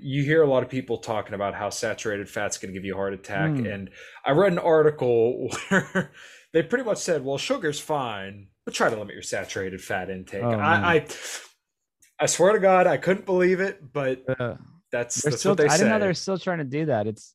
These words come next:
Speaker 1: Yep.
Speaker 2: in twenty twenty-one, but yeah, I mean, that's, that's why I'm making the film. So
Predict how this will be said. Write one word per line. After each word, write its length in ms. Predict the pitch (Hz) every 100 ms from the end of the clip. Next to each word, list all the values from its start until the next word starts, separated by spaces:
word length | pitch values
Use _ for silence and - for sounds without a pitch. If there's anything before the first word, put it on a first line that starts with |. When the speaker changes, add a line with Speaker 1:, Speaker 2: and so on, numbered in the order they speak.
| _
Speaker 1:
Yep. 160 | 143 131
Speaker 2:
in 60 |
twenty 260 | 127 135 139
twenty-one, 480 | 135 131 123 127 110 - _ _
but 260 | 156 147 - _ _ _ -
yeah, 160 | 196 175
I 80 |
mean, 140 | 185 175
that's, 280 | 185 196 -
that's 260 | 160 165
why 120 | 175
I'm 40 | 175
making 220 | 170 151
the 80 | 127
film. 480 | - 143 151 123 127 _ _
So 500 | - 139 135 127